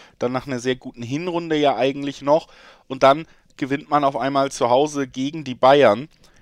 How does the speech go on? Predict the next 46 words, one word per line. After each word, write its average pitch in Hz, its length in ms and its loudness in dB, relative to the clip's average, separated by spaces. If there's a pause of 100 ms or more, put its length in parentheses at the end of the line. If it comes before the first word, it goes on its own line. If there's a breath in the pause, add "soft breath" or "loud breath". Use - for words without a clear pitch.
(260 soft breath)
Und 131 100 -12
alle 143 200 -2
sprechen 147 320 -4
nur 147 120 -4
darüber, 143 340 0
dass 131 160 -4
die 139 100 -10
Bayern 131 380 4
wohl 104 120 -2
keine 107 260 -4
Lust 104 280 -8
mehr 95 140 -6
hatten. 104 400 -10
Deswegen 131 540 -2
möchte 135 220 -8
ich 123 60 -16
dir 143 120 -2
jetzt 147 140 -2
eigentlich 135 280 -4
mal 139 120 -2
bei 135 100 2
diesem 139 240 -10
Rückblick 139 340 -6
die 135 100 -10
Bühne 139 260 -8
geben, 131 240 -8
uns 123 140 -14
zu - 80 -6
erzählen, 131 300 -6
was 127 140 -4
Mainz 135 260 -4
alles 123 260 -8
richtig - 240 -16
gut 190 220 -18
gemacht 107 320 -8
hat 101 140 -4
und 101 100 -14
nicht 110 120 -14
nur 120 120 -10
darüber 110 240 -8
zu 113 120 -16
sprechen, 113 440 -8
warum 110 260 -2
Bayern 107 280 2
schlecht - 320 -10
war. - 160 -8